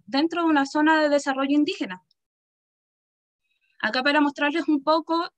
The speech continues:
para los que no conocen la zona del lago Budi, esta es la entrada, eh, en la parte del puente Temu,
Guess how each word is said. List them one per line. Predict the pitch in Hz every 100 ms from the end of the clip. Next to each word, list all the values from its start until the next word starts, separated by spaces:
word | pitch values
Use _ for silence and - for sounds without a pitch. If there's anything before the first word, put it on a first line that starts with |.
| -
para | 262 254
los | -
que | 247
no | 254
conocen | 269 285 320 302
la |
zona | 302 302 302 294
del | 294
lago | 294
Budi, | 311 339 285 320 _ _ _ _ _ _ _ _ -
esta | - - 269 277
es | 277 311 -
la | 277
entrada, | 247 247 247 247 294 349 - _ _ _ -
eh, | 226 220 220 -
en | 226
la | 214
parte | 240 269 269
del | 247 233 226
puente | 226 226 262
Temu, | 349 320 320